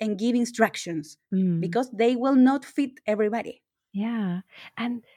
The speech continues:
Speaker 2: what I also loved that I, once I heard the yoga teacher say to a new student, "Okay, I don't know your body yet." And that's also nice if you really have a yoga teacher really pays attention to all the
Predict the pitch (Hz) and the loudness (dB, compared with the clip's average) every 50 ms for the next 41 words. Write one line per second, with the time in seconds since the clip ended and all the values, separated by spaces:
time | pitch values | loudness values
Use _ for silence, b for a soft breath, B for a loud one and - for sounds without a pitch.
0 | b b b _ _ _ _ _ _ _ _ _ _ _ _ - 208 214 226 233 | b b b _ _ _ _ _ _ _ _ _ _ _ _ -6 -4 -2 -2 0
1 | 233 220 240 254 - - 262 240 220 233 240 247 - - - 196 196 202 196 196 | 0 -2 -2 -4 -4 -4 -2 0 0 0 0 -2 -2 -4 -4 -2 -2 0 0 -2
2 | 185 190 - - 196 202 214 214 - 220 196 190 190 190 202 208 202 - - - | -2 -4 -6 -4 -2 0 0 0 0 -2 0 0 2 2 2 0 0 -4 -12 -20
3 | - _ _ _ _ - 202 196 190 196 208 220 233 - - 202 - - 202 - | -20 _ _ _ _ -4 -2 0 2 2 2 2 2 0 0 -4 -4 -4 -10 -8
4 | - - 202 196 190 185 190 190 190 _ _ _ _ _ _ _ - - - 202 | -2 0 2 2 2 2 0 0 -4 _ _ _ _ _ _ _ -18 -10 -4 -2
5 | 190 190 190 170 180 185 190 185 - - - 226 - 202 196 202 196 - - - | 0 0 2 2 2 2 0 0 -2 -2 -2 0 2 2 2 2 0 -4 -8 -10
6 | 196 - 208 190 180 190 180 196 196 190 185 185 180 175 165 - 185 180 180 180 | -8 -4 -2 -2 -2 -2 -2 -2 -2 -2 -2 -2 -2 -2 -2 -2 -2 -2 -2 -2
7 | 165 165 165 156 156 - - - - _ _ _ _ _ _ _ _ _ - 196 | -4 -4 -6 -8 -8 -10 -14 -20 -20 _ _ _ _ _ _ _ _ _ -8 -6
8 | 185 185 185 - - - 185 180 - - 202 185 175 175 180 180 - - 185 - | -4 -4 -4 -4 -4 -6 -6 -6 -4 -4 -4 -2 -2 -2 -4 -4 -6 -8 -10 -10
9 | - 185 170 170 180 185 190 190 190 175 170 180 175 175 175 170 - 208 185 180 | -8 -8 -6 -4 -4 -4 -4 -4 -4 -6 -6 -6 -8 -6 -8 -8 -8 -10 -8 -8
10 | 185 - 180 - - - 180 - - 180 170 175 175 175 175 - - 175 170 165 | -6 -6 -8 -8 -8 -10 -10 -6 -6 -6 -4 -2 -2 -4 -4 -4 -2 -4 -4 -4
11 | 180 - - - 190 202 - - 196 185 - 175 - - 175 180 190 175 180 180 | -6 -8 -6 -4 -4 -4 -4 -6 -8 -10 -10 -10 -8 -6 -4 -2 -2 -2 -2 -2
12 | 175 175 175 175 | -2 -2 -4 -4